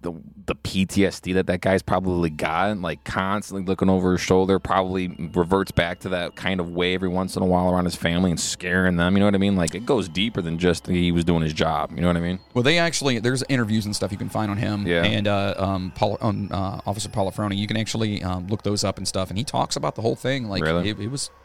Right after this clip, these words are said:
Speaker 2: he's like, "It, it
Speaker 1: I've
Speaker 2: fucked me up."
Speaker 1: watched a lot of documentaries
Speaker 2: Yeah.
Speaker 1: and stuff like that. Shit's crazy.
Speaker 2: Yeah. So now let's talk about, uh, some, uh, controversial sting operations you may or may not have heard of.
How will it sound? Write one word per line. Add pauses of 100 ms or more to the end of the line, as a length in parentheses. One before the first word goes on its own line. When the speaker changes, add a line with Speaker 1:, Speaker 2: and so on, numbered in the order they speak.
(100)
Speaker 2:
he's
like,
"It,
it
Speaker 1:
I've
Speaker 2:
fucked
me
up."
Speaker 1:
watched
a
lot
of
documentaries
Speaker 2:
Yeah.
Speaker 1:
and
stuff
like
that.
Shit's
crazy.
Speaker 2:
Yeah. (540)
So
now
let's
talk
about,
uh,
some,
uh,
controversial
sting
operations
you
may
or
may
not
have
heard
of.